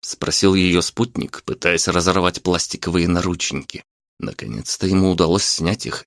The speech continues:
и он помогал коллеге тоже сбросить оковы. «Моя сумочка и записи, телефон, все, все у них осталось».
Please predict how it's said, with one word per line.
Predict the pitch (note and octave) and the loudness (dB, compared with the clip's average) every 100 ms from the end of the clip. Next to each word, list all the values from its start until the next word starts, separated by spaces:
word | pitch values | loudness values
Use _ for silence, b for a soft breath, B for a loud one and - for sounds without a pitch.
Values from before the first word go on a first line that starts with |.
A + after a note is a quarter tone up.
| - | -6
и | |
он | F2 F#2+ | -2 0
помогал | F2 F2+ F#2+ F#2 | 2 2 4 2
коллеге | - F2+ F#2 F2+ G2 | 2 0 2 2 0
тоже | - B1 E2 | -2 -4 -2
сбросить | E2+ F#2 D#2+ - G2 | -2 -2 -4 -4 -6
оковы. | - - B1+ - - - _ _ _ _ _ _ | -6 -6 -4 -6 -10 -14 _ _ _ _ _ _
«Моя | - B2+ | -8 -6
сумочка | C3+ - B2+ G2+ - D3 | -4 -2 0 -2 -4 0
и | |
записи, | D#3+ - D3 F#2+ - - - | 2 4 2 -2 -6 -8 -4
телефон, | - G3 G3 - E3 G2 - _ | 2 2 2 2 0 0 -4 _
все, | - - - A#2+ B2 | -12 -6 -4 -2 -2
все | - - G#3+ C#3 | -2 4 6 6
у | C3+ | 6
них | C3 F3 | 6 6
осталось». | E3 - D#3+ A#2 F2+ - | 2 0 -2 -2 0 -2